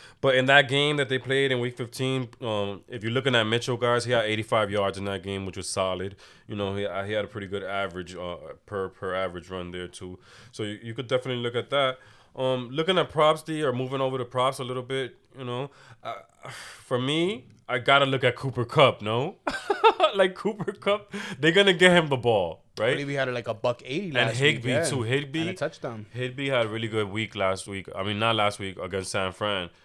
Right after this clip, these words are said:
Speaker 1: that week. So they, they might have found something there with the tight end. So you gotta consider Higbee, too. What,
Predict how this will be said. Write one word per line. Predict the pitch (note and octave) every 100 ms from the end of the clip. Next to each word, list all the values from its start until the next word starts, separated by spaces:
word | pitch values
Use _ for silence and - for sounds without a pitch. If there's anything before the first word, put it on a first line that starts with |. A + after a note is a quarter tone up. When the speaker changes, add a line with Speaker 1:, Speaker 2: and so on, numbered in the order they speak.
| _ -
Speaker 1:
that | F#2+ E2+
week. | F#2 E2+
So | - E2+
they, | F2 F2+ -
they | G#2
might | G#2+ G#2
have |
found | - G2 F#2+
something | - E2+ F#2+
there | F#2
with | F2
the | D#2+
tight | - F2+ E2+
end. | F#2 A2 - _ _
So | - F#2
you | F2+
gotta | G2 F#2+
consider | F#2 - F2+ D#2+
Higbee, | F2+ F2 D2+ D#2
too. | - F2+
What, | D#2+ G2